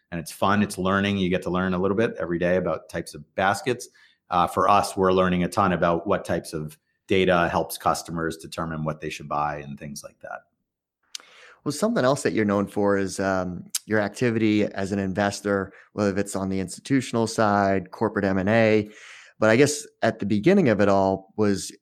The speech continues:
Speaker 2: starting out angel investing, which I think Boston's come so far on. Like, that was such a major pain point years and years ago, uh, access to early stage capital through angels.
Speaker 1: Yep.
Speaker 2: But, uh, so how did you get started doing that?
Speaker 1: Um, <laughs> you know, I, I, <laughs> to be honest, it was out of fear.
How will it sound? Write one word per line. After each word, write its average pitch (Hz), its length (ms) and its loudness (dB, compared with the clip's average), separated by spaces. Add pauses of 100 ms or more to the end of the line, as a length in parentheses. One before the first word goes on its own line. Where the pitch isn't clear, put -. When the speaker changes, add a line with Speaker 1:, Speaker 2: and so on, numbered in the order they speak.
(300)
Speaker 2:
starting 113 320 2
out 107 280 2
angel 117 280 4
investing, 95 520 0
which 104 160 0
I 110 60 -2
think 120 240 -2
Boston's 110 400 -4
come 104 180 -2
so 110 260 2
far 107 400 4
on. 110 160 4
Like, 98 120 2
that 110 100 4
was 104 180 2
such 107 220 0
a 90 80 -6 (160)
major 104 300 2
pain 101 260 0
point 104 380 2
years 98 260 2
and 92 80 -4
years 110 200 0
ago, 123 360 4 (520)
uh, 98 240 2
access 104 420 0
to 104 180 -2
early 101 240 2
stage 104 320 -2
capital 101 300 -2
through 101 200 -2
angels. 117 460 0 (260)
Speaker 1:
Yep. 101 220 -4
Speaker 2:
But, 104 240 2
uh, 104 140 0
so 131 120 -2
how 147 100 4
did 202 120 6
you 208 60 2
get 190 160 4
started 131 400 2 (120)
doing 104 220 0
that? 92 200 -6 (420)
Speaker 1:
Um, 113 560 4 (100)
<laughs> - 100 -12
you 95 180 -4
know, 120 260 4
I, 117 420 0
I, 110 140 -6 (500)
<laughs> - 440 -12
to 110 80 -10
be 117 120 2
honest, 143 340 2
it 123 40 4
was 110 140 4
out 101 120 4
of - 80 -2
fear. 90 520 -4